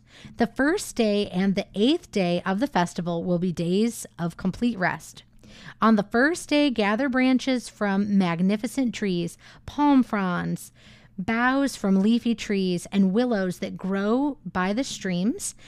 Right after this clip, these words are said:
Then celebrate with joy before the Lord your God for seven days. You must observe this festival to the Lord for seven days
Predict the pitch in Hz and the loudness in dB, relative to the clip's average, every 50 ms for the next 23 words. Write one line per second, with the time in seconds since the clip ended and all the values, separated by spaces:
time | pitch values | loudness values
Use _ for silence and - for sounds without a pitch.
0 | - - - - 202 254 320 415 349 262 - - - 302 302 339 330 262 285 285 | -20 -12 -2 2 2 4 4 6 4 4 4 4 0 0 0 2 2 2 2 2
1 | 277 226 220 262 233 - - - 220 202 214 214 196 - - 214 214 208 233 233 | 2 2 0 -2 -2 -4 -4 -2 0 2 2 0 0 -2 -2 -2 -2 0 -2 -2
2 | 214 202 185 180 180 175 175 175 - - _ _ _ _ - 196 202 196 214 220 | -2 -2 -2 -2 0 -2 -2 -4 -6 -14 _ _ _ _ -4 -2 0 0 0 0
3 | 214 - 190 175 170 170 170 - - 180 175 - - 196 202 208 190 180 165 170 | 0 -2 -2 -2 0 -2 -2 -4 -4 -6 -4 -2 -2 0 2 2 2 2 0 -2
4 | 170 165 - - - - - - - - - 240 269 320 392 392 - 339 285 240 | -4 -6 -8 -10 -20 -20 -20 -20 -10 0 4 6 6 6 4 2 0 -2 -2 0
5 | 220 196 254 269 277 302 269 240 202 226 247 240 - - - - 208 214 202 - | -2 0 0 0 0 0 0 0 0 0 0 0 -2 -8 -6 -2 -2 -2 -2 -4
6 | - 185 175 170 160 156 156 - _ _ _ _ - - - 240 240 285 320 277 | -6 -6 -4 -4 -4 -4 -6 -8 _ _ _ _ -8 -2 0 0 2 2 0 0
7 | 208 185 185 175 - - 185 - - - 190 202 247 240 208 190 190 185 185 - | 0 0 0 -2 -2 -8 -10 -8 -4 -4 0 0 2 2 2 2 0 -2 -2 -6